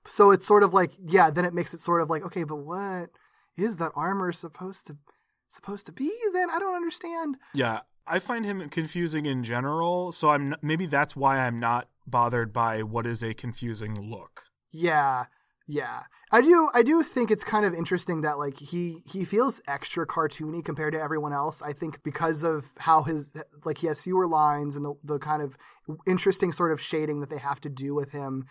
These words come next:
Speaker 1: and the fact that his eyes are just, like, these just big yellow holes in his head, you know? Like <laughs>
Speaker 2: Yeah, I don't like, I, I can say pretty definitively, like, I don't like that his, like, his face changes shape.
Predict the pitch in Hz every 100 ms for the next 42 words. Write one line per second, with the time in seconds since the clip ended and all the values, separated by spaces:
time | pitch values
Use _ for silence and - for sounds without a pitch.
0 | - - 160 165 170 156 156 151 151 143
1 | 147 151 143 147 156 143 156 139 _ _
2 | _ - - - _ 127 160 156 160 143
3 | - _ - 151 147 143 151 147 147 147
4 | _ - 160 143 156 151 170 180 175 180
5 | 180 196 196 214 233 - - 185 190 -
6 | 151 170 - 208 302 320 247 214 220 359
7 | 415 415 330 208 185 240 302 - - -
8 | - _ - 247 190 - 196 - 226 330
9 | - 262 - 214 208 165 - 180 175 156
10 | 147 135 - 127 269 - 131 127 156 -
11 | 131 123 - - 143 123 - - _ _
12 | - 139 - 143 - - - 135 151 -
13 | - - 131 135 120 107 - - 120 101
14 | _